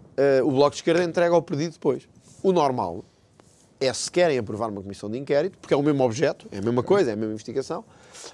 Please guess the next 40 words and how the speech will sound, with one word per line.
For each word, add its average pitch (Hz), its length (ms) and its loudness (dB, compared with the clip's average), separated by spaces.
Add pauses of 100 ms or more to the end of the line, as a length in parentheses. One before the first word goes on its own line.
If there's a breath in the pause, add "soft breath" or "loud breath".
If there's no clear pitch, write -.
(160)
aprova-se 160 460 2
o 180 40 -2
primeiro 208 420 2 (360)
ou 143 100 2
faz-se 156 320 0
um 170 80 -2
texto 175 260 0
comum. 185 280 -4 (1500 soft breath)
O 151 40 -16
P 208 140 4
S 143 240 2
fez 170 200 0
gala, 123 460 -2 (180)
o 117 460 -2
seu 135 240 0
líder 113 160 2
parlamentar, 104 640 -4
Eurico 110 260 -6
Brilhante 92 280 -10
Dias, 143 240 -4
deu 143 80 -4
uma 120 100 -6
conferência 98 420 -12
de 95 60 -10
imprensa 127 460 -8
a 113 40 -6
dizer: 139 400 -4
"O 151 60 -6
P 123 140 -2
S 120 240 -2
vai 117 140 0
aprovar 120 400 0
a 123 60 -2
Comissão 117 300 -10
de 117 60 -6
Inquérito 107 360 -6
do 214 300 2
Bloco 131 300 2
de - 80 -16
Esquerda 98 340 -8